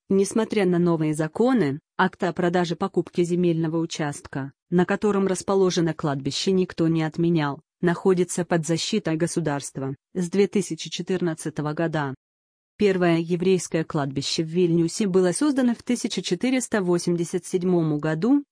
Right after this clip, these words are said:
а упоминание о нем сохранилось в документе, датированном тысяча пятьсот девяносто вторым годом.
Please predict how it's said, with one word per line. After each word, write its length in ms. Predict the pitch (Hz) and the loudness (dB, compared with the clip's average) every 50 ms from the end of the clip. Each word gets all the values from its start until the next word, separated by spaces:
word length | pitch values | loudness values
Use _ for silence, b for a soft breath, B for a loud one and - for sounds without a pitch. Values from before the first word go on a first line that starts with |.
| _ _ | _ _
а 120 | 196 180 | 0 2
упоминание 640 | 175 156 - 180 185 180 190 185 170 165 170 160 160 | 2 2 2 2 2 2 2 2 2 2 2 2 2
о 60 | 160 | 2
нем 220 | 170 170 156 160 156 | 2 2 2 2 0
сохранилось 720 | - 190 175 - 185 180 180 202 247 247 185 156 - - | -2 -6 -6 -2 0 2 2 2 2 2 0 0 -2 -6
в 80 | 175 175 | -6 -6
документе, 760 | 165 170 - 240 226 214 190 160 147 143 - 143 135 123 135 - _ _ - | -4 -4 -2 0 2 2 2 2 0 -2 -4 -6 -8 -8 -10 -12 _ _ -4
датированном 680 | 170 190 185 - - 214 190 180 165 160 160 160 160 165 | -2 -2 -2 0 0 0 0 0 0 0 0 0 0 -2
тысяча 440 | - - 190 - - 185 - 170 | -2 -4 -2 -2 -4 -4 -2 -4
пятьсот 440 | 165 - 165 - - - 254 262 226 | -2 -2 -4 -4 -2 -2 0 -2 0
девяносто 540 | 202 196 180 180 175 165 160 151 - - 160 | 0 0 2 2 2 2 0 -2 -2 -6 -8
вторым 380 | - - 208 196 185 170 160 151 | -4 -2 -2 0 2 2 2 2
годом. 420 | - 156 147 139 143 135 139 143 | 0 -2 -2 -2 -4 -6 -6 -8